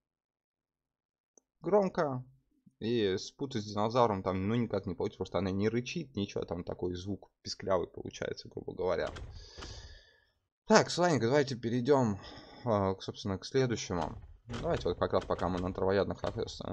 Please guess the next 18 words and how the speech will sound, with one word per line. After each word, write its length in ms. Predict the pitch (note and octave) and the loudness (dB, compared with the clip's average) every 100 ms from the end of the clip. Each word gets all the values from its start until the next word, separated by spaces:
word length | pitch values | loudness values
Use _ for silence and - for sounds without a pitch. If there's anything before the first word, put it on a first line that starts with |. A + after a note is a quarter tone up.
| F2+ F2 F2+ | -2 0 0
остановились, 640 | - G#2+ A#2 C3 F#2+ F2+ | -2 -4 -2 -2 -2 -2
да. 260 | F2+ F#2 - - - - - - - _ _ _ - - - - - - _ - | -2 -2 -6 -14 -16 -16 -20 -20 -20 _ _ _ -16 -14 -16 -20 -20 -20 _ -2
Вот, 180 | D#3+ | -2
собственно, 320 | - D3+ B2 A#2+ | -2 -4 -2 0
ребят, 380 | B2 G2 C#2+ - - - | 2 2 2 -6 -18 0
когда 200 | B2+ C#3 | 4 4
вы 100 | C3+ | 4
появляетесь 380 | D3 D3+ D3 B2 | 2 2 0 -2
из 80 | A#2 | -2
гнезда, 380 | D3 D#3 F#3+ | -2 0 0
то 120 | F#3+ F#2+ | 0 -2
есть 160 | - | -2
вы 360 | G2+ A#2 C#3 - | -6 -2 -2 -2
вообще 380 | - G#2+ - A2 | -2 -4 0 2
вот, 220 | E2+ - - - | 2 -2 -10 -10
э, 60 | F#2+ - - - _ | -10 -8 -12 -14 _
миниатю-, 560 | A2 G#2 G#2+ G#2 - G2 | -4 0 0 -2 -4 -4
миниатюрные. 880 | - G#2 - - - F#2 F#2 - | 4 8 10 10 6 4 2 -6